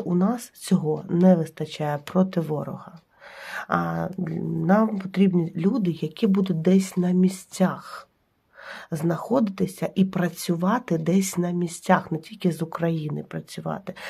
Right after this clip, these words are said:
а десь там на місцях пр-, працювати, щоб взращувати нашу силу.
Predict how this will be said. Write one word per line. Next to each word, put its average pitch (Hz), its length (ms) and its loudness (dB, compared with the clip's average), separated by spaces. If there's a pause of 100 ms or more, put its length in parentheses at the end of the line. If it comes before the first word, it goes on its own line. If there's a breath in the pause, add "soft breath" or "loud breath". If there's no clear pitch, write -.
(160 loud breath)
а 185 120 2
десь 165 360 0
там 220 300 2
на 160 120 2
місцях 170 680 -2
пр-, - 360 -16
працювати, 180 600 -2 (340 loud breath)
щоб - 400 -6
взращувати 160 1120 0 (300 loud breath)
нашу 170 420 0
силу. 156 540 -8